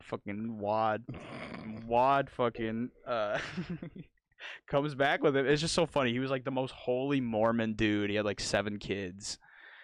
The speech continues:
And he just had to bring this dude there who just peed and accidentally came.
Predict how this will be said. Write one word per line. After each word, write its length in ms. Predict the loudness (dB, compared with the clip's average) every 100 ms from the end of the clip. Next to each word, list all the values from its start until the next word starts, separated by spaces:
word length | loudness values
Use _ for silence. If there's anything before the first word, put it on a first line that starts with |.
| -12 -4
And 320 | 0 0 -2
he 180 | -4 -4
just 160 | -2
had 120 | 0
to 60 | 0
bring 300 | 2 2 2
this 140 | 0
dude 260 | 2 0 2
there 200 | 2 0
who 120 | -2
just 220 | -6 -8
peed 300 | -6 -2 -2 0
and 100 | -2
accidentally 380 | -2 -2 -4
came. 500 | -4 -4 -2 -4 -8